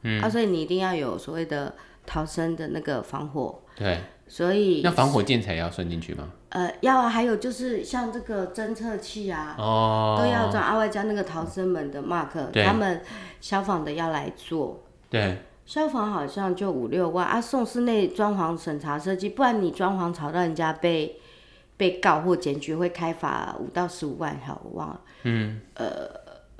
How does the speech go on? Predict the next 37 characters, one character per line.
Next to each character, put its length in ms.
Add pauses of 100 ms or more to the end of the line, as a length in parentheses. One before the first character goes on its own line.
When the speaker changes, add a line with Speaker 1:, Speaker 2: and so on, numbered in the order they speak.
(300)
Speaker 2:
送 260
室 180
内 240
装 240
修 200
审 220
查 180
设 240
计 260
大 200
概 280
是 560 (600)
八 140
万 180
块 200
左 200 (100)
右， 200 (480)
这 100
都 140
是 240
额 120
外 360
的 200 (200)
别 160
的 300 (240)
厂 260
商 320
的 120 (400)
费 160
用。 120 (420)
Speaker 1:
嗯 140
哼。 240 (220)
Speaker 2:
对， 220
但 120
是 80
他 140
们 200